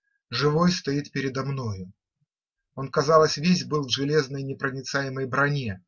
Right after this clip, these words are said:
чтобы посторонний взгляд не угадал пламя, горевшее в его груди. Немирович Данченко, «Рыцарь на час».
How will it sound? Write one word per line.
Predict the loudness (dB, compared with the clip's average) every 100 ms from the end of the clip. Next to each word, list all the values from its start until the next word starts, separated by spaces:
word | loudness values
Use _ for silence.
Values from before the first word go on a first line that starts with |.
| _ _ _ _
чтобы | -8 -8 -8
посторонний | -8 -10 -2 2 2 2 -2
взгляд | -6 -4 2 2 0
не | -8
угадал | -8 -6 -4 -2 -2
пламя, | -2 0 0 -2 -10 _ _ _ _
горевшее | -2 0 0 -2 -2 -2
в | -6
его | -4 -6
груди. | -6 -8 -8 -10 -14 _ _ _ _ _ _ _ _ _ _ _ _ _ _ _ _ _ _ _ _ _ _
Немирович | -8 -4 -4 -4 -4 -6
Данченко, | -4 -4 -4 -8 -10 -10 -10 -14 -16
«Рыцарь | -10 -10 -10 -14 -14 _ _
на | -8 -6
час». | -6 -8 -14 -18